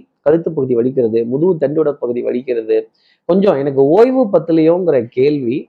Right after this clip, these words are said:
கண்டிப்பா துலாம் ராசி நேர்கள் மனசுல நிறைய இருக்கும். அதே மாதிரி இந்த குடும்பத்தை பத்தின விரயங்கள், கவலை கொஞ்சம் ஜாஸ்தி இருக்கும். அஹ்,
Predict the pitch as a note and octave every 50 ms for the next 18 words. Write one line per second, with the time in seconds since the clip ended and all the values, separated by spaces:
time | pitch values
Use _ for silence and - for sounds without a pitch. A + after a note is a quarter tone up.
0 | _ _ - B2+ D3 E3+ F#3+ F3+ D#3 D#3 D#3 E3 F3+ F3+ F3 E3 D#3+ - - C3
1 | B2 B2+ B2+ A#2 A#2+ A#2 A2+ G#2+ A2 A#2+ C3 - - B2+ A#2+ A2+ G#2+ G#2 G#2+ A2+
2 | A#2+ C3 B2 A2+ - - - G#3 - _ _ _ _ _ _ - D#3 F3 G3 G3+
3 | F#3+ F3 E3+ F3+ G3 A3 A3 F#3 D3 C3 B2+ - _ _ _ _ - - _ -
4 | A3 A#3 B3 A#3 G3+ A3 F3 D3 C#3 C3 C3+ D3+ F3 D#3+ A#2+ A2 A#2 A#2+ D3 E3
5 | F3 F3 E3 D3 C#3 D3 D3+ - - B2+ A#2+ C3 D#3 D#3+ D3+ C#3+ D#3 - _ A#2+
6 | A2+ A2 G#2+ G2+ G2+ G2 G#2 G2 A#2 - _ C#3+ B2 G#2+ F#2+ E2+ - - _ _
7 | _ _ _ _ _ _ - B2+ B2 A#2 - -